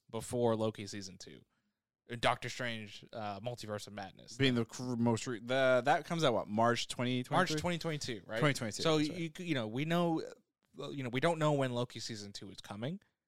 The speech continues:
Speaker 1: but I would assume
Speaker 2: After.
Speaker 1: I would assume
Speaker 2: Yeah.
Speaker 1: that Doctor Strange, if that's gonna drop in March, would be before season two, unless, unless they sell,
Speaker 2: Let's
Speaker 1: film the
Speaker 2: talk about,
Speaker 1: secret
Speaker 2: let's,
Speaker 1: season
Speaker 2: let's
Speaker 1: two.
Speaker 2: talk about your rage
Speaker 1: Yeah.
Speaker 2: levels. Well,
Speaker 1: Sure.
Speaker 2: actually, I read something,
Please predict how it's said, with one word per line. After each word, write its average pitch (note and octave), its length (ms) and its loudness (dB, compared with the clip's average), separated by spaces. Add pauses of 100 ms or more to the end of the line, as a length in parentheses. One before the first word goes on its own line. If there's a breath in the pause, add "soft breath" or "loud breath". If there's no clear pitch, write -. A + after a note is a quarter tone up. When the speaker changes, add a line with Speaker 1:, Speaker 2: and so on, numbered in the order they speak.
(140)
Speaker 1:
but A#2 380 2
I B2 120 2
would B2 180 -2
assume D3+ 680 -2
Speaker 2:
After. G2+ 600 2
Speaker 1:
I D3 60 4
would D#3+ 140 4
assume F#3 360 4
Speaker 2:
Yeah. F#3 160 -2
Speaker 1:
that C#3+ 220 2
Doctor C#3+ 300 0
Strange, C3+ 340 -4
if B2 100 -8
that's B2 220 0
gonna A#2+ 120 -6
drop A#2 220 -2
in G#2+ 100 -8
March, A2 300 -6
would A#2 100 -10
be A#2 100 -4
before B2+ 640 0
season F3 300 0
two, A3 140 6
unless, G3 260 6 (240 loud breath)
unless F#3+ 160 4
they G#3 140 6
sell, G#3+ 240 6
Speaker 2:
Let's F#4 140 8
Speaker 1:
film A#3+ 200 10
the E4+ 60 12
Speaker 2:
talk F4 180 8
about, D#4 220 8
Speaker 1:
secret A3 100 10
Speaker 2:
let's, E4 140 8
Speaker 1:
season F#3 340 0
Speaker 2:
let's F#3+ 160 6
Speaker 1:
two. E3+ 60 2
Speaker 2:
talk - 200 8
about D#3 200 6
your D#3+ 160 6
rage B2+ 400 4
Speaker 1:
Yeah. A2 80 0
Speaker 2:
levels. F#2 540 0
Well, F#3 140 10
Speaker 1:
Sure. G#3 60 10
Speaker 2:
actually, B3 220 4
I G#3+ 140 6
read B3 240 4
something, G3 520 2